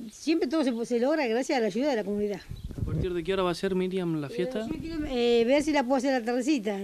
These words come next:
Speaker 1: la nochecita, viste, para que tenga más, más brillo. Este, tratar de que sea a partir de las siete de la tarde.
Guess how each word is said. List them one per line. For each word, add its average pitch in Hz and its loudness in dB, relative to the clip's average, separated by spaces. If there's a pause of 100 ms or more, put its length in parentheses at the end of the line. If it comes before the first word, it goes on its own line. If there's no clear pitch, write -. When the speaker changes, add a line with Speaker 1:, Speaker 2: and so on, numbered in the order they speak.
(160)
Speaker 1:
la 208 -2
nochecita, 214 0
viste, 202 -2
para 196 -6
que 185 -6
tenga 226 0
más, 208 -2 (1000)
más 220 -2
brillo. 233 2 (1000)
Este, 214 2
tratar 220 0
de 247 4
que 226 -2
sea 254 2
a 220 2
partir 214 -2
de 233 0
las 214 -2
siete 220 -6
de 233 -2
la 247 -2
tarde. 208 -2